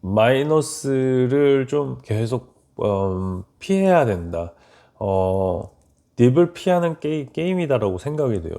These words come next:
저는 지금 미국장을 생각 보면. 그래서 아마 그런 방향으로 좀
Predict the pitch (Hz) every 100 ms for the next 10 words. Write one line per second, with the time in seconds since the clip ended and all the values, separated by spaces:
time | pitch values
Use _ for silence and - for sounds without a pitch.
0 | 76 87 80 73 - - - 80 85 85
1 | 82 85 - 92 85 90 110 104 - 90
2 | 85 90 80 - - - - - _ -
3 | 98 98 98 95 - 95 95 90 87 82
4 | - - 98 98 95 92 87 92 90 92
5 | 98 95 101 98 95